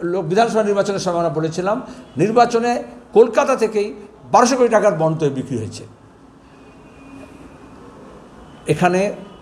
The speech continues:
যারা কর্পোরেট এবং পলিটিক্সের যে নেক্সাস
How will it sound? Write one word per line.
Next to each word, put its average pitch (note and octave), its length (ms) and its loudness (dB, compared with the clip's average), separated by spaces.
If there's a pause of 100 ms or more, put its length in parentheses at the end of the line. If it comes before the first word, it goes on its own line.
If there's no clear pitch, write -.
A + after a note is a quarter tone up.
যারা B2+ 160 -2
কর্পোরেট A3 680 0 (180)
এবং D3 220 -4 (760)
পলিটিক্সের F3+ 500 0
যে E3 260 -4
নেক্সাস F3+ 580 -4